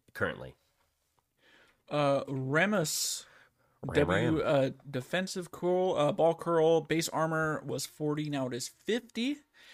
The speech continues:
Speaker 2: And then the W, uh, the base, the bonus magic resist was ten, now it is fifteen. Pretty straightforward. I, I'll take that. Take, uh, Ramus buffs.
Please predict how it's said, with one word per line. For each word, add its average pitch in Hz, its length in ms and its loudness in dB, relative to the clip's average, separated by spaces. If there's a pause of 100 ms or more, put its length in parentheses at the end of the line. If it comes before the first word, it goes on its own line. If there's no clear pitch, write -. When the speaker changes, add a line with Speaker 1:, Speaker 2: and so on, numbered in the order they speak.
(340)
Speaker 2:
And 147 120 2
then 147 360 4
the 139 300 0
W, 160 640 2
uh, 131 540 2
the 131 120 -2
base, 151 460 -2
the 143 100 -4
bonus 151 300 2
magic 156 420 0
resist 165 360 -4
was - 140 -6
ten, 151 460 -4
now 131 220 -4
it 131 80 -6
is 131 140 -8
fifteen. 120 680 -10 (100)
Pretty 226 140 -6
straightforward. 139 580 -2 (140)
I, 139 80 -6 (200)
I'll 151 120 -12 (100)
take 135 160 -14
that. 139 200 -6 (360)
Take, - 240 -18
uh, 131 140 -6
Ramus 131 260 -8
buffs. - 340 -10